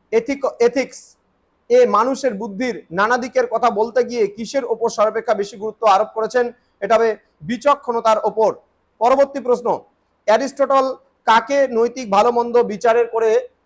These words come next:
আহ, কর্তব্য পালন করার পক্ষে সক্ষম বলে মনে করেন? এটা হবে বিচক্ষণ মানুষকে।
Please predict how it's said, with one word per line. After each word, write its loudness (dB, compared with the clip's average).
আহ, 4
কর্তব্য 0
পালন 2
করার 4
পক্ষে 0
সক্ষম -2
বলে 2
মনে -2
করেন? 0
এটা 0
হবে 0
বিচক্ষণ -2
মানুষকে। 0